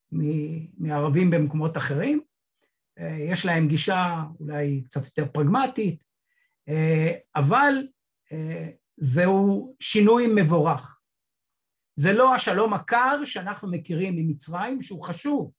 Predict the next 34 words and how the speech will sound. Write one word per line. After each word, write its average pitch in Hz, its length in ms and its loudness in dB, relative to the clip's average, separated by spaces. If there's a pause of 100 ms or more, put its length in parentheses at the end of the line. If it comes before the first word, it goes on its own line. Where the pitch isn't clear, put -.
(360)
ולא 151 200 -8
צריך 180 180 -8
לזלזל 170 440 0
בו. 143 220 -8 (300)
זה 185 200 0
לא 247 200 4
השלום 220 380 0
הקר 233 380 0
שיש 202 300 -8
לנו 185 200 -2
עם 160 140 0
ירדן. 175 520 -2 (1000)
אם 170 60 -4
מישהו 190 240 -2
רוצה 180 240 -2
לעשות 180 300 -4
עסקים 185 460 -6
בירדן, 170 480 -4 (400)
צריך 190 240 -8
לזכור 208 340 -4
שירותיו 170 480 -6
של, 185 320 -8 (500)
אה, 165 560 -10 (320)
עורך 170 320 -4
דין 208 200 2
בלונדון, 262 640 4
כי 180 420 -10 (180)
עורך 170 220 -2
דין 202 180 2
ישראלי 190 500 -4
לא 190 120 -4
יכול 185 220 -6
להופיע 254 400 -6
ב-, 233 320 -10